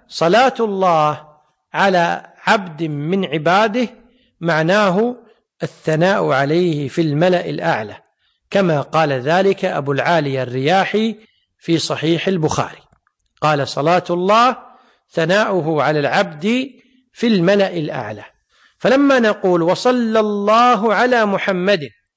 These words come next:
أي أثن عليه يا ربنا في الملأ الأعلى عندك.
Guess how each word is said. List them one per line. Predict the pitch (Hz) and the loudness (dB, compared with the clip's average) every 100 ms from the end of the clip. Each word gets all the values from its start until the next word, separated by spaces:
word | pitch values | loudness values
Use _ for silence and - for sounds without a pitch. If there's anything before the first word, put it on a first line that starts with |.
| _ _ - | _ _ 0
أي | 226 285 285 - - _ _ _ 247 | 2 2 0 -10 -20 _ _ _ 0
أثن | 247 226 208 | 0 0 0
عليه | 196 180 214 214 170 180 | 2 2 2 2 0 2
يا | 180 208 185 | 4 4 4
ربنا | 175 151 143 190 202 180 160 139 | 2 -2 -2 0 2 0 0 -2
في | - | -4
الملأ | 185 160 185 175 151 | -4 -2 0 0 -2
الأعلى | 151 180 175 151 139 | -4 -2 -2 0 -2
عندك. | 131 196 165 151 208 - | -2 -2 -2 0 -2 -2